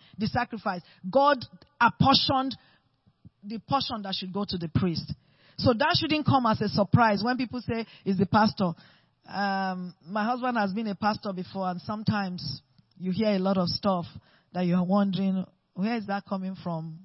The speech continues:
Because it's like you are the one even supporting, but they don't get it. Um, it says, "Place your life down at his feet. Without the fire, you are a useless sacrifice."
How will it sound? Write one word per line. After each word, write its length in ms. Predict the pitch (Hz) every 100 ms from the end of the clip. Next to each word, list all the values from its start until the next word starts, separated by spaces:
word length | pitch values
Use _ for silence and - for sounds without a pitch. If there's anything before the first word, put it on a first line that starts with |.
| 170
Because 340 | 160 185 190 185 _ _ _ _ -
it's 160 | 175
like 280 | 180 180 185
you 120 | 185
are 80 | 180
the 100 | 180
one 220 | 190 226
even 240 | 214 208 208
supporting, 800 | - 175 202 208 - 175 175 175
but 200 | 165 151 - _ _ -
they 140 | 170
don't 400 | 170 196 196 170
get 260 | 143 175 -
it. 160 | 147 - _ - _ _ -
Um, 460 | 214 214 208 208 -
it 120 | 262
says, 340 | 330 311 285 - _ _ _ _ -
"Place 360 | 359 359 392 -
your 200 | 254 226
life 440 | 226 240 254 254 202
down 280 | 240 233 226
at 180 | 196
his 180 | - 190 - -
feet. 260 | 226 175 - - _ _ _ _ - _ _
Without 460 | 175 220 220 294 277
the 100 | 220 -
fire, 340 | 226 226 226
you 160 | 214 202
are 80 |
a 80 | 196
useless 600 | 185 190 226 196 214 214 -
sacrifice." 760 | 190 - 170 160 151 - 151